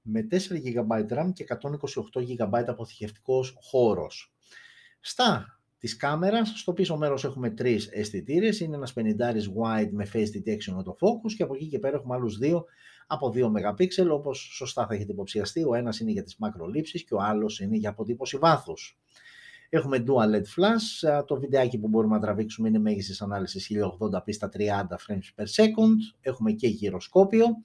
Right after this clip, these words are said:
ενώ μπροστά η οθ-, η, όχι οθόνη, η selfie κάμερα είναι ανάλυσης οκτώ MP και εδώ wide, το βίντεο είναι, εμ, το βίντεο είναι ανάλυσης χίλια ογδόντα πι στα τριάντα frames per second.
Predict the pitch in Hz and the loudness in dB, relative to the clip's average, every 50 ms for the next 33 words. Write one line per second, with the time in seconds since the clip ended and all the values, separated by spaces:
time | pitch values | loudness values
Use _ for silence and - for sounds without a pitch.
0 | _ _ _ - - - - - - - _ - - 190 208 214 190 143 131 123 | _ _ _ -20 -20 -20 -20 -20 -20 -20 _ 2 6 8 8 8 8 8 6 2
1 | - - - 254 269 254 180 151 139 139 135 135 131 127 123 123 123 113 110 - | 0 0 0 0 2 0 0 0 -2 -2 0 0 0 2 4 4 4 2 2 -2
2 | - 113 120 117 117 113 110 110 104 101 101 95 107 104 - 90 85 - - 131 | 0 4 4 6 6 6 6 6 4 2 2 0 -2 -2 -4 -6 -6 -2 0 2
3 | 147 170 185 180 175 160 143 127 120 110 107 107 - 143 127 - - 107 143 156 | 2 4 4 2 2 0 -2 -2 0 0 0 2 2 0 0 0 -4 -4 -4 -2
4 | 170 165 143 135 135 135 127 120 113 113 120 123 117 107 110 104 - 110 104 - | 0 0 0 0 -2 -2 -2 -2 0 0 0 0 -2 -4 -6 -8 -10 -10 -8 -4
5 | 123 113 117 104 98 101 98 120 113 - - 107 90 92 - 147 135 117 98 104 | -4 -2 -2 -2 -2 -4 -4 -4 -6 -6 -6 -6 -6 -2 0 2 2 2 2 2
6 | 98 95 90 104 147 185 220 240 233 226 226 - _ _ _ _ _ _ _ _ | 0 0 0 0 2 2 4 2 2 0 -2 -8 _ _ _ _ _ _ _ _
7 | _ _ _ _ _ _ - - _ _ - 180 151 156 156 151 151 147 147 147 | _ _ _ _ _ _ -18 -18 _ _ 2 2 4 2 2 6 6 6 6 6
8 | 147 143 139 139 - _ _ _ _ _ _ _ _ _ _ _ _ _ _ _ | 2 0 0 -2 -8 _ _ _ _ _ _ _ _ _ _ _ _ _ _ _
9 | _ _ _ _ _ _ _ _ _ _ _ _ _ _ _ _ _ _ _ - | _ _ _ _ _ _ _ _ _ _ _ _ _ _ _ _ _ _ _ -2
10 | 123 120 123 123 123 123 123 120 123 120 120 120 120 120 120 120 117 117 117 117 | 2 6 8 10 10 12 12 10 10 8 6 4 4 2 2 2 4 2 2 4
11 | 117 117 117 113 113 113 113 117 117 117 143 143 143 156 151 147 156 151 151 147 | 4 4 2 2 2 2 2 0 0 0 0 0 0 0 -2 -2 0 0 0 0
12 | 131 131 131 139 139 143 139 - 139 123 - 147 147 143 135 147 151 143 127 - | 0 -2 -2 -2 -2 -2 -2 -4 -6 -8 -4 0 0 0 0 0 0 0 0 0
13 | - 151 151 - 156 - - 123 127 131 127 139 131 - 139 143 143 143 - - | 0 -2 -2 -2 -2 -4 -2 0 0 0 0 -2 -4 -4 -4 -6 -6 -4 -4 -4
14 | 123 - - 202 190 196 - 131 110 95 92 | -2 2 4 4 4 4 2 -2 0 0 -2